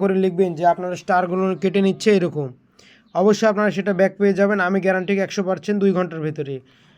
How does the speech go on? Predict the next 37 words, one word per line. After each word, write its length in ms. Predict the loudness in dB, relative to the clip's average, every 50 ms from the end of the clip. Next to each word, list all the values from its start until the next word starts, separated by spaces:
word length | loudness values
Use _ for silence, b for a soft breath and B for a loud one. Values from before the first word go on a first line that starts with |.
| b b b b
এই 220 | 2 4 4 4
যে 120 | 4 4 4
লেখার 300 | 4 4 2 2 2 0
পরে 220 | 2 0 0 2 2 0 0
আপনার 200 | 0 -2 -4 -2 2
পেজ 160 | 4 4 4 4 4
লিঙ্কটা 260 | 2 2 2 2 0 0
নিচে 260 | 0 0 0 0 -2 0
দিয়ে 120 | 0 -2 -2 -4
দিবেন 220 | -6 -6 -6 -6 -4 -4
কপি 160 | -4 -2 -2
করে 240 | -2 -4 -4 -6 -6 -8 -8 -8 -8
এনে। 260 | -8 -6 -8 -8 -10 -14 _ _ b b b b b b b b b -4
আর 100 | -2 -2
এখানে 200 | 0 0 -2 0 0 -2
আপলোড 240 | 0 0 0 0 -2 -2
from 140 | -2 -2 -2 -2 -2
photo, 220 | -6 -6 -6 -8 -10 -10 -8 -8 -8
এখানে 200 | -6 -6 -4 -4
আপলোড 260 | -4 -4 -4 -6 -8 -6
from 140 | -6 -6 -4 -4
photo-তে 260 | -4 -4 -4 -6 -4
ক্লিক 320 | -2 -2 -2 -2 -2 -2 -2
করে 260 | 0 0 0 0 -2 -6 -12 _ _ b b b b b b b b b b b -4 -4
আপনার 380 | -2 0 2 2 4 4 2 0 -2 -8 -14 -16 -18 -18 -18 -20 -8
স্টার 400 | -2 2 4 4 4 4 2 2
যেহেতু 280 | 2 2 2 2 0
জমা 240 | -2 -2 0 0 0 0
হচ্ছে 200 | -2 -2 -2 -4
না 120 | -2 -2 -4
সেহেতু 340 | -4 -4 -4 -4 -4 -4 -6
স্টারের 480 | -6 -4 -4 -2 0 2 2 0 0 -2 -8 -16 _ _ _ _ _ _ _ _ _ _ _ _
একটা 480 | -18 -16 -8 -2 0 2 2 2 0 -4 -8 _ _ _ _ _
ফটো 220 | -2 -2 0 2 2
এভাবে 300 | 2 2 2 2 2 2
নিয়ে 200 | 2 2 0 0
নেবেন। 460 | 0 0 2 2 2 0 -2 -6